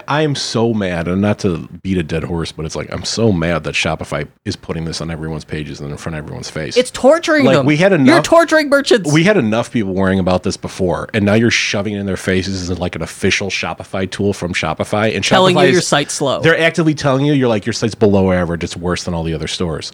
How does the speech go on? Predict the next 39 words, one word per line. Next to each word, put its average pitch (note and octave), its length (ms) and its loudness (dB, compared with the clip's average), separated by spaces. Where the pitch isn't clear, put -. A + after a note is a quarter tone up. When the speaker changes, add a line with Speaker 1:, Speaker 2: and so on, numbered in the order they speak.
Speaker 1:
Like, G#2+ 220 0
what C3 180 -4
the - 60 -4
fuck? - 440 -2
Of B2+ 140 2
course D#3+ 300 -2
all A#2 80 0
the F#2+ 80 -8
store F#2+ 240 -2
owners E2+ 200 -2
are F2 40 -6
gonna E2 100 -8
freak E2 300 -8
out. D#2 240 -4
And A#2 140 2
you're A#2+ 80 0
telling C3 300 -2
them C3 160 2
according A#2+ 320 -4
to A2+ 40 -2
a G#2 40 -6
shit - 340 -4
criteria. B2 680 -6
Like, G#2 160 2
this B2+ 160 0
is C3+ 100 0
not A2 340 -2
actively G#2 440 -6
helping G2 340 -2
people F2 300 -4
in D#2+ 100 -6
any G2+ 200 -2
way F2+ 180 -2
whatsoever. - 600 -6
Speaker 2:
I D#3 80 -4
don't C#3+ 120 0
disagree C3 280 -6
with A#2+ 80 -10
that. A#2 160 -10